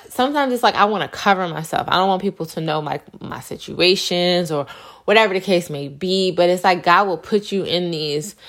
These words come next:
um, uncomfortable situations that I would, like, describe as a spotlight. <laughs>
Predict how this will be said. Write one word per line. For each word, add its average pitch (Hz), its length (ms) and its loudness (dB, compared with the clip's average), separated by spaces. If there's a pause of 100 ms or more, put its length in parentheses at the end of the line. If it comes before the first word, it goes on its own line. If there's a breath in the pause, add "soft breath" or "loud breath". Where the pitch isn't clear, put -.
(320 loud breath)
um, 156 680 -2 (720)
uncomfortable 214 500 2
situations 202 540 0
that 170 120 2
I 180 180 6
would, 202 260 0
like, 170 200 2
describe 165 380 0
as 156 140 -2
a 143 80 -10
spotlight. 226 840 4 (360 soft breath)
<laughs> 240 80 0